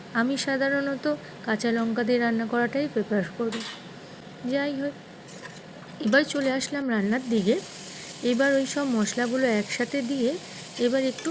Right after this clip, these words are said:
ভাজা ভুজো করে নেব। একটু ভাজার থেকে একটুখানি তেল ছেড়ে আসলেই তার মধ্যে আমি মিক্সির বাটি ধোয়া জলটা দিয়ে দেব।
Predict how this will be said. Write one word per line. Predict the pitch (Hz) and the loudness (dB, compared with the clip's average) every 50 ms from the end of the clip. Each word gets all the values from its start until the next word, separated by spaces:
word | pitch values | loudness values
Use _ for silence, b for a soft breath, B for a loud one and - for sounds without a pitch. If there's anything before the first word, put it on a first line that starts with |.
| 339 294 | 0 2
ভাজা | 208 202 202 185 202 | 2 0 2 2 2
ভুজো | 190 190 190 180 190 196 | 2 2 2 2 0 0
করে | - 226 220 214 214 | 0 0 -2 -2 -2
নেব। | 214 214 214 208 214 214 - - - - - - B B B B B B B - | -4 -4 -4 -6 -8 -8 -10 -12 -14 -14 -14 -14 B B B B B B B -4
একটু | - 208 202 - 220 208 196 208 220 233 247 208 | -4 -2 0 2 2 2 2 2 0 -2 -2 -2
ভাজার | 190 196 202 196 208 208 - - | -2 -2 0 0 0 -2 -2 -4
থেকে | - 220 202 - 214 202 | -4 -4 0 2 2 2
একটুখানি | 190 - - 226 214 - 214 208 208 208 208 - - - - - | 2 0 -4 -4 -2 0 2 2 2 2 0 -2 -6 -16 -8 -2
তেল | - 208 196 202 208 | 2 2 2 2 2
ছেড়ে | - - 277 294 302 302 | 0 0 0 0 0 0
আসলেই | 302 302 285 - - 233 214 233 302 359 - B B B B B B B | 0 0 0 0 2 2 2 2 2 0 -4 B B B B B B B
তার | - 226 226 226 | 4 4 4 4
মধ্যে | 233 240 247 247 240 220 285 302 302 | 4 2 0 0 0 0 0 0 0
আমি | 269 226 208 262 349 381 - - - - | 2 2 2 2 0 -2 -6 -8 -2 2
মিক্সির | 214 214 220 214 - - 269 262 220 | 4 4 4 4 2 2 2 2 2
বাটি | 214 208 196 196 220 208 | 2 0 0 2 0 2
ধোয়া | 208 220 233 269 | 2 4 2 2
জলটা | 285 240 233 214 214 208 214 320 370 | 2 2 2 2 2 2 2 0 0
দিয়ে | 302 220 196 202 202 | 2 2 2 2 2
দেব। | 208 226 220 208 | 0 -4 -6 -6